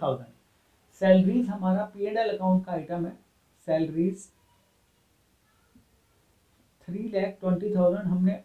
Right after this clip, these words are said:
inside में लिखा है क्योंकि हमने इसमें star लगाया है। और आगे चलते हैं, Debtors है एट लाख सिक्सटी thousand। Debtors हमारे balance sheet आइटम हो गया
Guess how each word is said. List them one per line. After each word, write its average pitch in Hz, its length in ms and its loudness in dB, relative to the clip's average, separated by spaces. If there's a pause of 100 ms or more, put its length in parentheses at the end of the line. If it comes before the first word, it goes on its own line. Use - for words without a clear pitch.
inside 190 480 0
में 196 80 -8
लिखा 180 260 -6
है 226 100 -2
क्योंकि 196 380 -4
हमने 180 500 -4
इसमें 196 380 -14
star 170 380 0
लगाया 127 440 -4
है। - 80 -20 (1500)
और 196 160 2
आगे 208 200 2
चलते 196 240 -4
हैं, 233 120 -8 (320)
Debtors 180 540 0
है 220 300 0
एट 196 260 2
लाख 208 140 0
सिक्सटी 190 380 -10
thousand। 185 380 -8
Debtors 185 680 -2
हमारे 175 420 -8 (960)
balance 151 300 -6
sheet 160 180 -18
आइटम 147 240 -8
हो 147 160 -18
गया 165 160 -20